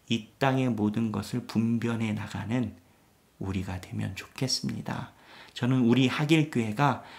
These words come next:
그렇게 해오고 있고 앞으로도 그렇게 하리라 생각합니다. 한마디로 요약하면 우리는 하나님 나라에 소속된 시민이기 때문에 이 땅을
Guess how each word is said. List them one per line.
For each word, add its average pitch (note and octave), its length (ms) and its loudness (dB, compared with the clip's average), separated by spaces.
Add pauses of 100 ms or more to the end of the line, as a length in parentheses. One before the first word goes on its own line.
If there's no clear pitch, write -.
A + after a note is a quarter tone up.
(200)
그렇게 A#2+ 680 0
해오고 D#3 480 2
있고 F3+ 580 2 (320)
앞으로도 - 840 -6
그렇게 - 400 -8
하리라 A2+ 360 -6
생각합니다. A2+ 840 -8 (800)
한마디로 D3 640 6
요약하면 F#2+ 680 -2 (800)
우리는 G2 560 2 (760)
하나님 D3+ 560 4
나라에 G#2+ 380 0
소속된 B2 720 -2
시민이기 B2 640 0
때문에 G#2 600 -4 (680)
이 F#2 140 -4 (160)
땅을 A2 600 2